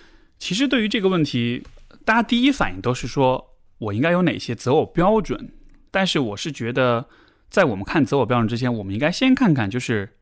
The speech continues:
你自己是一个什么样的人。因为事实上我觉得你靠择偶标准，你只是去被动的在筛选不同的人，但是你是一个什么样的人，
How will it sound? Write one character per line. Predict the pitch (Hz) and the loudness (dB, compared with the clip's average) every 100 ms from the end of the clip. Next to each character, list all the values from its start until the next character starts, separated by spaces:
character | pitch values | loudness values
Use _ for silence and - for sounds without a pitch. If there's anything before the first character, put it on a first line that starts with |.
| _ | _
你 | 104 | -8
自 | 87 269 | -6 -4
己 | 185 | -4
是 | 101 135 | -6 -6
一 | |
个 | 123 | -6
什 | 120 101 | -6 -8
么 | 95 | -6
样 | 117 | -4
的 | 104 | -4
人。 | 95 95 98 104 _ _ _ _ | -6 -10 -12 -14 _ _ _ _
因 | - 202 | -4 -2
为 | |
事 | 208 247 | 0 0
实 | |
上 | 185 202 131 | 2 2 2
我 | 101 | -2
觉 | 104 | -4
得 | 110 113 110 - - _ _ _ _ _ _ - | -2 -2 -2 -10 -20 _ _ _ _ _ _ -2
你 | 123 98 | 0 0
靠 | - - 190 | -4 0 0
择 | 117 - | 0 0
偶 | 175 127 | 0 0
标 | - 156 160 | 0 2 2
准， | 131 98 107 | -2 -10 -8
你 | 120 | -6
只 | 143 107 | -6 -6
是 | - 131 | -8 -8
去 | - 156 110 101 - _ _ | -4 -2 -2 -4 -14 _ _
被 | - 254 135 | -2 0 0
动 | 123 107 | 0 -2
的 | 95 | -4
在 | 127 104 - _ | -4 -4 -8 _
筛 | - - 233 277 | -8 -2 0 0
选 | - - 95 | -2 -6 -4
不 | 160 | -4
同 | 123 110 | -2 0
的 | 110 | -2
人， | 98 90 87 104 - - _ - | -4 -10 -8 -8 -10 -20 _ -2
但 | 202 | -2
是 | 180 147 117 _ _ _ | 0 -2 -4 _ _ _
你 | 127 123 95 | 2 2 2
是 | 101 - | -4 -2
一 | 208 | 0
个 | 156 | 0
什 | 156 92 | -2 -4
么 | 95 | -6
样 | 131 110 | -4 -4
的 | |
人， | 101 98 92 | -6 -10 -12